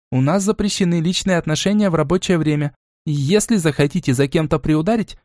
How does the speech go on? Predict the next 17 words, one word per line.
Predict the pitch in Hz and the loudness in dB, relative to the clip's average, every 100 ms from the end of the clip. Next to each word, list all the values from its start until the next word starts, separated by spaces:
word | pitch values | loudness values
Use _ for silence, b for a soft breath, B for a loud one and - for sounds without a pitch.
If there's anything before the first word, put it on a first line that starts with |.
| _ | _
поищите | 175 160 - 247 220 | 0 0 2 0 0
повода | 180 196 190 165 160 | 0 2 2 2 2
вне | 151 202 | 2 2
В | 220 | 2
Т | - 147 156 | 2 0 0
С». | - _ _ _ _ | -4 _ _ _ _
С | - | 0
этими | 143 131 127 | 0 2 0
словами | 120 127 151 170 101 | 2 2 2 2 0
Джана | 101 143 123 | 0 2 2
открыла | 98 - 131 123 107 | -2 -2 0 2 2
дверь, | 104 90 90 _ _ - | -2 -4 -8 _ _ -2
и | 104 | 0
мы | 196 | 2
вошли | 139 - 165 | 0 0 -4
в | |
комнату, | - 214 196 170 165 | 0 -2 0 -2 -6